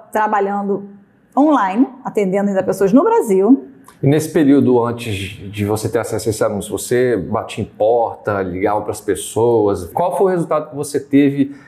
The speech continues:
Speaker 2: nesse período que você tentou fazer tudo sozinho?
Speaker 1: Fazendo tudo sozinho, o que aconteceu? Eu comecei a incrementar minha rede social e, num primeiro momento, meu atendimento ficou sendo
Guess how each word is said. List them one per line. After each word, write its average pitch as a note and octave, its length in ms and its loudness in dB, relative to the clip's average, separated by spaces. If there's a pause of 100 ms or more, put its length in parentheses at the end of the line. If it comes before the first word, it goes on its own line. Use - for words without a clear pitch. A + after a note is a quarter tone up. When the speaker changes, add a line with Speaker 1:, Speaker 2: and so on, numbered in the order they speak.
(220)
Speaker 2:
nesse C#3 380 4
período C3 260 4
que - 40 -12
você B2+ 200 -2
tentou A#2+ 240 -4
fazer A#2 200 0
tudo A2+ 180 -4
sozinho? F2+ 400 -4 (400)
Speaker 1:
Fazendo B3+ 340 4
tudo C4+ 180 2
sozinho, C4 640 0
o C#4 60 -4
que C4+ 80 -2
aconteceu? B3+ 520 2
Eu - 40 -2
comecei A3 420 0
a G3 340 -4 (420)
incrementar A3 680 2
minha D#4+ 120 2
rede G#3+ 160 4
social G#3+ 720 -2 (360)
e, - 360 6
num E4 280 6
primeiro C4+ 380 4
momento, C4 600 0
meu B3+ 380 4
atendimento C4+ 760 2
ficou C4 240 -2
sendo C4+ 580 2